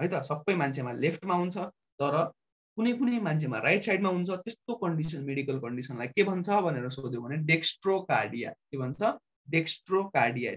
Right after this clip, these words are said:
डिइएक्सटिआरओ। Flip गरिदिने, ठ्याक्क flip भएको condition है, अपोजिटमा ठ्याक्क देखिनेलाई के भन्छ? dextrocardia, dextrocardia।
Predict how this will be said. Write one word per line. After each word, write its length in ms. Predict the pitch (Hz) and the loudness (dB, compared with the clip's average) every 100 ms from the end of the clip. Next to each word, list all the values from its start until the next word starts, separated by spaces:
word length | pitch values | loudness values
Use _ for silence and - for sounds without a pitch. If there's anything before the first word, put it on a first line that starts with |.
| 135 | -4
डिइएक्सटिआरओ। 920 | 156 156 123 151 - - 127 110 117 - _ _ _ _ _ _ - | -2 0 0 0 -2 -4 0 0 -2 -8 _ _ _ _ _ _ 2
Flip 180 | 220 226 160 | 4 6 6
गरिदिने, 300 | 143 131 117 - | 6 4 0 -4
ठ्याक्क 160 | 202 202 | -4 -4
flip 280 | - 226 180 | 2 4 6
भएको 260 | 156 151 | 4 2
condition 400 | 120 120 123 135 - - | 0 0 -2 -4 -6 -6
है, 60 | 190 156 | -2 4
अपोजिटमा 460 | 175 180 175 139 123 | 6 6 4 2 -2
ठ्याक्क 240 | 139 120 | -2 -4
देखिनेलाई 420 | 117 117 120 117 107 | -4 -4 -4 -4 -4
के 100 | 117 | -6
भन्छ? 200 | 117 190 185 | -4 -2 0
dextrocardia, 1200 | 151 151 - - 160 233 - 110 110 107 - 135 117 - _ _ _ _ | 0 0 -6 -2 0 2 2 0 0 -4 0 2 2 -2 _ _ _ _
dextrocardia। 1120 | - - - 214 302 _ _ - 117 123 104 | -12 -10 0 0 0 _ _ -4 -2 -2 -6